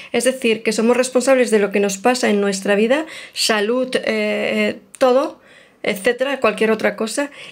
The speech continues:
y de lo que también colaboramos para que el resto del planeta o esté bien o esté como está. Entonces, en lo que nos pide, lo que él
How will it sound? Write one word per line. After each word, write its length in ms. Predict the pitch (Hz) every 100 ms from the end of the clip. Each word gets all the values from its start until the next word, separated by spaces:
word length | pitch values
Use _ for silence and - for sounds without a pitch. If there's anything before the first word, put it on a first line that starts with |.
| _
y 140 | 262 269
de 100 | 320
lo 240 | 294 262
que 460 | - 226 214 - - - _
también 560 | - 220 214 240 294 285
colaboramos 680 | 254 220 214 208 214 240 254 - _ -
para 420 | 277 262 247 240
que 160 | - 254
el 140 | 226
resto 260 | 226 214 226
del 160 | 202
planeta 460 | 190 196 208 214 202
o 100 | 180
esté 320 | 185 - 196
bien 380 | 190 240 302 349 _ _ _ -
o 200 | 180 185
esté 520 | 180 - 185 196 - _ _ _
como 280 | - 180 190
está. 460 | 196 - 247 233 190 - _ _ _ _ _ _ _ _ - - - _ _
Entonces, 800 | - 277 269 226 - 160 180 - -
en 100 | 214
lo 140 | 214 202
que 100 | 208
nos 220 | 190 196
pide, 720 | - - 311 294 254 240 247
lo 160 | 208 196
que 160 | 202
él 120 | 220